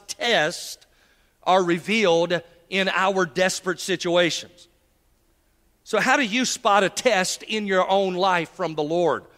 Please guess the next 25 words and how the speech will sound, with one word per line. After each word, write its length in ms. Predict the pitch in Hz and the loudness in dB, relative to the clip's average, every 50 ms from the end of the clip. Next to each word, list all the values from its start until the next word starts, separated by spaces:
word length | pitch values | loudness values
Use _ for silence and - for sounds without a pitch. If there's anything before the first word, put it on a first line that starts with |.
| _ _ _ _ _ _ | _ _ _ _ _ _
You're 180 | - 151 170 180 | -8 -4 -4 -4
a 40 | 165 | -2
follower 320 | - 190 170 165 160 160 | 0 0 0 2 2 0
of 80 | 151 127 | -2 -2
Jesus 440 | 123 165 180 180 143 151 160 - - | -6 -8 -8 -8 -8 -8 -10 -8 -8
this 200 | 170 151 - 165 | -10 -10 -8 -8
morning. 340 | 160 156 165 180 202 254 - _ _ _ _ _ _ _ _ _ | -6 -6 -6 -6 -8 -12 -18 _ _ _ _ _ _ _ _ _
How 140 | - 220 | -2 -2
do 40 | 311 | -2
you 120 | 269 269 233 | -2 -2 2
know 180 | 220 220 208 | 2 2 4
when 220 | 196 190 185 190 165 | 4 2 0 0 0
God 260 | 196 196 190 185 180 | 2 2 2 2 2
is 160 | 170 151 - | 0 -4 -4
giving 300 | 160 196 180 180 165 165 | -6 -6 -4 -4 -6 -6
you 140 | 185 175 151 | -2 -2 -2
a 60 | 147 | -2
pop 380 | - - - 151 151 - - - | -2 -4 -4 -2 -2 -4 -6 -8
quiz? 560 | 165 156 143 127 113 - - - - - - _ _ _ _ _ _ _ _ _ _ _ _ - | -6 -4 -4 -4 -6 -8 -14 -18 -20 -20 -20 _ _ _ _ _ _ _ _ _ _ _ _ 0
Well, 100 | 175 190 | 0 0
it 80 | 185 | 2
really 280 | 202 254 277 254 220 190 | 2 2 2 2 2 2
is 200 | 180 170 - - | 0 0 -4 -8
pretty 300 | - _ _ - 180 175 | -12 _ _ -6 -6 -4
simple. 460 | - - - 226 180 - - 120 | -6 -2 -2 -2 -2 -2 -8 -12